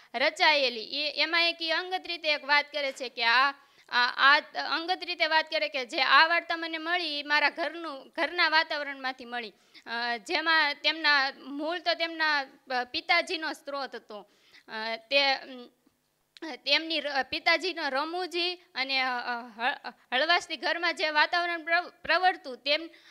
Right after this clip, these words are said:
તેમની શૈલીમાં તે જોવા મળે છે. અ, અ, પછી જુલેખા ડોબસન એ જ્યારે અધ્યાપક બન્યા ત્યારે તેમને વાંચેલી હતી તે,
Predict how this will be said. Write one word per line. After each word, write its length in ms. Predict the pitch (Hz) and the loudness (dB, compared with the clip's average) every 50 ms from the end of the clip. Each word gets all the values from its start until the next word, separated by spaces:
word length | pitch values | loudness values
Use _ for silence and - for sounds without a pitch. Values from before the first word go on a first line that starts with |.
| - - _ _ | -20 -20 _ _
તેમની 320 | - 285 330 349 349 330 330 | -2 -2 0 0 -2 -6 -2
શૈલીમાં 520 | 330 330 320 339 349 339 339 320 311 302 | 2 4 4 4 4 0 -4 -2 -4 -4
તે 140 | - 285 254 | -4 -6 -8
જોવા 360 | - 285 - 277 285 277 254 | -6 -4 -2 0 0 0 0
મળે 280 | 247 247 233 226 214 208 | -2 -4 -6 -6 -6 -8
છે. 240 | 208 220 202 180 _ _ _ _ _ _ _ _ - | -12 -16 -18 -18 _ _ _ _ _ _ _ _ -20
અ, 360 | - - 240 220 220 220 214 - _ _ _ _ _ _ _ _ _ - | -20 -18 -16 -14 -14 -14 -14 -16 _ _ _ _ _ _ _ _ _ -16
અ, 200 | - 240 233 226 | -12 -10 -10 -8
પછી 320 | 226 226 277 277 - 330 269 | -8 -10 -10 -8 -8 -10 -10
જુલેખા 680 | - 302 294 330 339 349 349 349 349 330 320 311 294 | -8 -6 0 4 4 4 4 6 6 6 8 8 6
ડોબસન 640 | 277 254 294 311 339 339 339 - 359 359 349 320 - - | 4 4 2 2 2 2 -2 -4 -4 -4 -4 -6 -8 -4
એ 400 | 269 269 269 262 262 262 254 240 | -2 -2 0 0 0 -2 -4 -6
જ્યારે 460 | 220 - - 294 294 311 320 302 262 | -8 -2 2 4 4 6 6 4 2
અધ્યાપક 680 | 262 - - - 269 277 254 349 339 339 339 359 339 294 | 2 0 -2 -2 -2 0 2 2 2 2 0 -4 -6 -2
બન્યા 340 | 302 359 370 370 339 269 | 0 -2 0 2 0 0
ત્યારે 320 | 254 - 294 302 320 330 311 | 2 4 4 4 4 4 0
તેમને 280 | 311 320 320 320 302 | -4 -4 -6 -6 -4
વાંચેલી 480 | 285 285 302 320 339 339 370 349 320 311 | 0 2 2 2 2 0 -6 -6 -6 -8
હતી 160 | 262 254 262 | -10 -10 -12
તે, 180 | 233 - 262 | -8 -6 -6